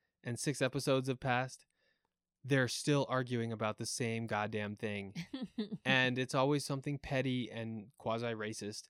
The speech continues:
Speaker 2: Yeah.
Speaker 1: And they're always blaming the other one, and no one's taking ownership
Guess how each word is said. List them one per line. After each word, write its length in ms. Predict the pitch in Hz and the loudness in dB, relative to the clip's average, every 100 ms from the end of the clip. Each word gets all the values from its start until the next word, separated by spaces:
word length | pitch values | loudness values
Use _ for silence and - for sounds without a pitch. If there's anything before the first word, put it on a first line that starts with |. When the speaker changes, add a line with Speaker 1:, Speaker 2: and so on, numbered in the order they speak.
| _ _ _ 147 | _ _ _ -10
Speaker 2:
Yeah. 180 | 156 117 113 | -2 0 0
Speaker 1:
And 280 | 113 113 110 - | 0 -4 -6 -10
they're 280 | 127 120 117 | -4 -2 0
always 400 | 120 123 131 123 | 0 0 0 -2
blaming 640 | 113 117 117 135 135 135 127 | -4 -4 0 0 0 -2 -4
the 180 | 131 131 | 0 2
other 260 | 123 123 | 2 2
one, 440 | 113 107 110 110 110 _ 110 | 0 0 -2 -4 -8 _ -14
and 220 | 113 113 | -10 -6
no 120 | 120 | -2
one's 300 | 143 160 156 | 0 0 -2
taking 640 | - 151 139 131 131 123 120 - | 0 -2 0 -4 -4 -8 -12 -4
ownership 560 | 131 131 127 123 117 | -2 0 -2 -2 -4